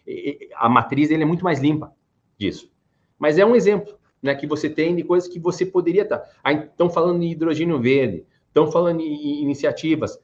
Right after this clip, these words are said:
mas tá bom, vejo uma boa vontade, vejo até o próprio ministro Alckmin falando sobre isso, na tentativa de organizar, mas a gente precisa ter um plano, a gente precisa chamar as partes interessadas e partir do, pra uma execução combinada,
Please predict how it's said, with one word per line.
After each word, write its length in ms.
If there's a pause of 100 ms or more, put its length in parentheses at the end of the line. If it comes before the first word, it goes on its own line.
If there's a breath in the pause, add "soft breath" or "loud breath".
mas 260 (180)
tá 100
bom, 360 (180)
vejo 320
uma 120
boa 180
vontade, 520
vejo 300
até 180
o 60
próprio 280
ministro 440
Alckmin 320
falando 360
sobre 240
isso, 420
na 180
tentativa 560
de 200
organizar, 640 (240 loud breath)
mas 140
a 20
gente 100
precisa 280 (300)
ter 80
um 100
plano, 460 (220)
a 80
gente 100
precisa 140
chamar 180
as 100
partes 320
interessadas 720
e 60
partir 400
do, 340 (140)
pra 100
uma 160
execução 500
combinada, 760